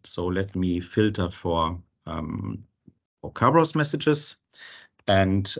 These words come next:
um, now let's go back to our Power App and click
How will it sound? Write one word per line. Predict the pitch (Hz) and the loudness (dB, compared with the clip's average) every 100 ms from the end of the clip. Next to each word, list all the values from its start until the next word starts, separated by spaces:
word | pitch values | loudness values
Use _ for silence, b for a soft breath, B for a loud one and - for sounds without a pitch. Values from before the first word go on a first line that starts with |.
| - | 0
um, | 98 90 90 87 87 87 | 2 4 2 0 -2 -4
now | 98 95 95 98 | 2 6 6 6
let's | 92 92 - - | 2 0 -4 -6
go | - 87 | -2 0
back | 95 92 - | 2 0 -4
to | 92 82 | -8 -4
our | 90 82 | -2 -2
Power | - 87 82 80 - | -4 -4 0 0 0
App | 143 143 - | -2 -2 -6
and | 87 85 | -6 -6
click | - - - | -8 -8 -8